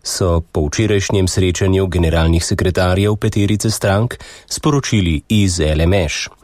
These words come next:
Kot so pojasnili za S T A, je v sklopu nadaljevanja teh pogovorov v igri Levica. Srečanje predstavnikov L M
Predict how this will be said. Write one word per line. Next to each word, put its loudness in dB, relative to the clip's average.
Kot -2
so 0
pojasnili 0
za 2
S 0
T -2
A, 0
je 2
v 0
sklopu 0
nadaljevanja 2
teh -2
pogovorov 0
v 2
igri 0
Levica. 0
Srečanje 0
predstavnikov 0
L 2
M 2